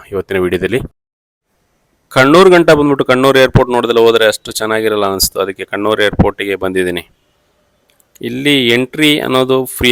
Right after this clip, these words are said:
ಆಗಿರುತ್ತೆ, ಅಂದ್ರೆ ಕಾರುಗಳಿಗೆ ಹದಿನೈದು ನಿಮಿಷ ಗಂಟ ಹೋಗಿ ಬರ್ಲಿಕ್ಕೆ ಯಾವುದೇ ಪಾರ್ಕಿಂಗ್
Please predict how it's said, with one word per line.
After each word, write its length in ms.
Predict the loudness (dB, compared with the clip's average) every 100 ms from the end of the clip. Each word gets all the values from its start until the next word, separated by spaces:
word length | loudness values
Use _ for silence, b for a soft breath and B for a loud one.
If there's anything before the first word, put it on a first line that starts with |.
| 2
ಆಗಿರುತ್ತೆ, 340 | 2 -2 0 -2
ಅಂದ್ರೆ 160 | 0 -4 0
ಕಾರುಗಳಿಗೆ 560 | 2 4 2 -2 0 0 0
ಹದಿನೈದು 320 | 0 0 0
ನಿಮಿಷ 180 | 0 0 -2
ಗಂಟ 180 | 0 0 2
ಹೋಗಿ 180 | 2 0
ಬರ್ಲಿಕ್ಕೆ 380 | -2 -2 -4 -4 -6 -2
ಯಾವುದೇ 280 | 0 2 0 0 0
ಪಾರ್ಕಿಂಗ್ 360 | 0 -2 -10